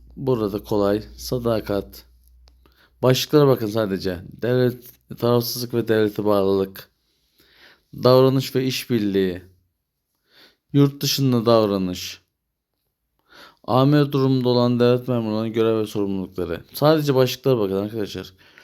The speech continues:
Devlet memurlarının görev ve sorumlulukları. Kişisel sorumluluk ve zarar.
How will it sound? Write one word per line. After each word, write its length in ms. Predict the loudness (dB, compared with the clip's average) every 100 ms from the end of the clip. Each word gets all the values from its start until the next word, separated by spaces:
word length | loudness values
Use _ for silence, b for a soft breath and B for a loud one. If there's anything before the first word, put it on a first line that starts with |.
| b _
Devlet 260 | 2 2 4
memurlarının 560 | 2 4 4 2 2
görev 280 | 2 2 2
ve 60 | 0
sorumlulukları. 760 | -4 -2 -2 -4 -6 -4 -4 -8 b b b -12 -12 _ _ _ _ _ _ _ _ _ _ _ _ B B B _ _ _ _ _ _ _ -20 -20 _ b b b b _ -6
Kişisel 480 | -4 2 4 4
sorumluluk 500 | 2 0 0 -2 -2
ve 80 | -2
zarar. 540 | -2 -2 -2 -6 -10